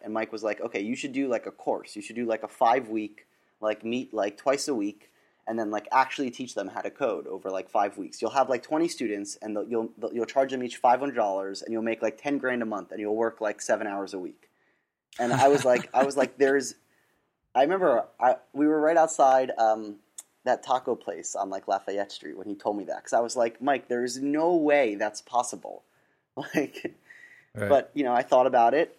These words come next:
Speaker 1: and I post-, I, I, when I got home, I, I kind of designed the course, and the way, the way I did it was I thought about what would I want a student knowing, um, when they left, and then I started work-, working backwards and kind of filling in what,
Speaker 2: Smart.
Speaker 1: okay, if that's what they leave on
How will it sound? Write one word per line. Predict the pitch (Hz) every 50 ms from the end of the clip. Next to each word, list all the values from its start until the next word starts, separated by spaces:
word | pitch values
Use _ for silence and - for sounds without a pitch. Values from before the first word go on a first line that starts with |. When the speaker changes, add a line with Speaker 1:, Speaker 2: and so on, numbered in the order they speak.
| _ -
Speaker 1:
and | 123 120 117 113 113 113 - _ _ _ _ _ _ _ _ _ _ _ _ _ _ _ _ _ _ _ - -
I | - 120
post-, | 120 - 151 135 131 - - -
I, | 117 120 113 -
I, | - 117 95 104
when | 123 127 123
I | 123
got | 120 135 131 135
home, | 135 135 117 110 107 107 110 - -
I, | 110 117 110 110 -
I | 113 113
kind | 113 - - 135 117 117
of | 113
designed | 104 113 107 117 110 110 117 117 113
the | 110
course, | - - 110 90 92 - - -
and | 98 107
the | 110
way, | 120 127 123 123 123 - - 107
the | 113 123
way | 123 127 123
I | 123
did | 123 120 110
it | 110 107 90 90
was | 104 104 98
I | 104 98
thought | 98 - 127 123 123
about | 120 117 113 110 107 - - _ _ _ _ _ _
what | - 127 143 156
would | 156
I | 165 156
want | 147 131 135 127 127 - -
a | 120
student | 120 - - 131 120 120 110 110
knowing, | 113 110 107 107 95 95 95 92 - _ _ _ -
um, | 107 104 98 101
when | 101 104 101
they | 104 98
left, | 98 101 110 131 165 - - - - - -
and | 107 107
then | 113 113
I | 110
started | 107 - 113 107 107
work-, | 104 107 110 107 - -
working | 110 110 110 - 107 104
backwards | 98 104 101 101 - 101 90 65 - - - - - - - _
and | 101 98
kind | - 107 98
of | 98
filling | - - 110 104 104 101 104
in | 104 95 92
what, | 92 95 92 90
Speaker 2:
Smart. | 104 107 104 95
Speaker 1:
okay, | 104 98
if | 95 -
that's | 120 117 - -
what | 123
they | 120 117
leave | 113 117 117 117 117 104 -
on | - 98 104 104 104